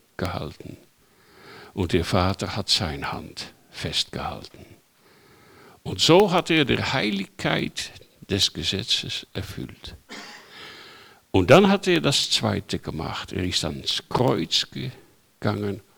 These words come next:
an unserer Stelle stellvertretend gestorben. Denn Sünde hatte er nicht von sich selber. So, er konnte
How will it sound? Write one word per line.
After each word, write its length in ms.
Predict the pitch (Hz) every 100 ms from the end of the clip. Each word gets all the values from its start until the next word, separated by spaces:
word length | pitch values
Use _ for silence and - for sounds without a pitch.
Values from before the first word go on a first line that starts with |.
| - - - -
an 220 | 90 - -
unserer 580 | 175 202 196 143 120
Stelle 580 | 113 - - 110 104 95 - _ _ _ _ _ -
stellvertretend 1500 | - - - 127 135 131 131 - 120 107 101 - 95 92 - -
gestorben. 760 | - - - 69 - - - - _ _ _ _ - - -
Denn 160 | 92 80
Sünde 500 | - 127 120 110 -
hatte 240 | - -
er 160 | - 90
nicht 320 | 104 101 -
von 180 | 107 101
sich 200 | 107 -
selber. 500 | - - - - - - _ _ _ _ _ - - - - -
So, 200 | - 110
er 140 | 107
konnte 440 | - 127 113 123